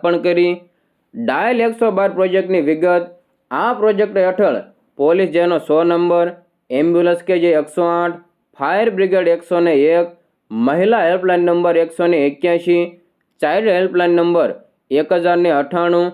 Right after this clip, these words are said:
અને ડિઝાસ્ટર હેલ્પલાઇન નંબર એક હજાર ને સિત્તેર, એક હજાર સત્યોતેર જેવા જુદા જુદા નંબરોનો એક જ નંબર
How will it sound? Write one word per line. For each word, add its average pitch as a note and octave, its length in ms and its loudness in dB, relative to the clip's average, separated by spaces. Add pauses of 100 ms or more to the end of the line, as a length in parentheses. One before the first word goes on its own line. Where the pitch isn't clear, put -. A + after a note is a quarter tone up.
(280)
અને F3+ 220 0
ડિઝાસ્ટર G3+ 680 0
હેલ્પલાઇન F3+ 360 0
નંબર E3+ 360 0 (460)
એક F3 140 -2
હજાર E3+ 280 0
ને E3+ 100 0
સિત્તેર, E3+ 520 0 (340)
એક D3 200 0
હજાર E3+ 240 2
સત્યોતેર E3+ 680 0 (400)
જેવા D3+ 400 0
જુદા F#3 240 0
જુદા G#3 260 2
નંબરોનો F#3 460 0 (120)
એક D#3 120 -4
જ E3+ 180 0
નંબર E3+ 340 0